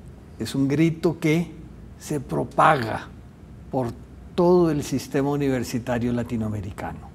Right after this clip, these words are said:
con diferentes velocidades y con diferente éxito. Pero ese movimiento proclamando la autonomía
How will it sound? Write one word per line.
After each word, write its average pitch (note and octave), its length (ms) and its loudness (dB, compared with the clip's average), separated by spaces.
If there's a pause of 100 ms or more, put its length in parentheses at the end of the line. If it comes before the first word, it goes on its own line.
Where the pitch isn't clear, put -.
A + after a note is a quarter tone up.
(800)
con F#3 180 4
diferentes G3+ 560 6
velocidades C#3+ 1080 2 (440)
y C3 80 -4
con C3 220 0
diferente B2+ 680 0
éxito. - 520 -8 (1900)
Pero C3+ 180 8
ese C#3+ 140 8
movimiento D#3+ 760 6
proclamando A#2 680 0
la F3 80 6
autonomía B2+ 720 2